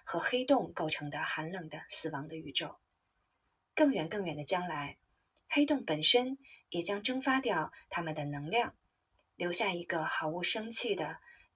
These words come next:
由漂浮基本粒子颗粒构成的寒冷的薄雾。在这样一个荒凉的、寒冷的宇宙中，任何可以想象的生命形式实际上都是不可能的。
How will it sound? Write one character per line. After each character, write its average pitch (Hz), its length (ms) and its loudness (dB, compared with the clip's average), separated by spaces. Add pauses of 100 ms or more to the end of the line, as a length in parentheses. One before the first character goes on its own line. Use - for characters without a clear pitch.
由 165 220 -4
漂 214 280 -2
浮 175 380 -6 (260)
基 262 160 -2
本 - 260 -4
粒 247 200 -2
子 127 340 -10 (880)
颗 285 220 4
粒 285 140 4
构 185 180 2
成 156 240 -4
的 156 80 -4
寒 - 420 0
冷 185 140 -4
的 147 60 -6
薄 143 240 -4
雾。 156 280 -8 (840)
在 262 160 2
这 302 100 6
样 254 180 6
一 185 60 -2
个 185 140 0
荒 247 320 0
凉 147 240 -2
的、 156 240 -2 (340)
寒 185 220 -2
冷 247 120 -2
的 160 100 -2
宇 165 100 -8
宙 156 220 0
中， 175 320 -2 (580)
任 294 240 4
何 185 200 0
可 185 160 -2
以 185 80 -4
想 160 280 -2
象 185 160 -2
的 175 60 -2
生 233 280 0
命 190 340 -6 (320)
形 175 320 -6
式 185 320 2 (100)
实 - 220 -2
际 180 120 -4
上 175 240 0
都 208 120 -4
是 - 160 -4
不 - 120 -12
可 151 200 -6
能 120 200 -6
的。 135 220 -6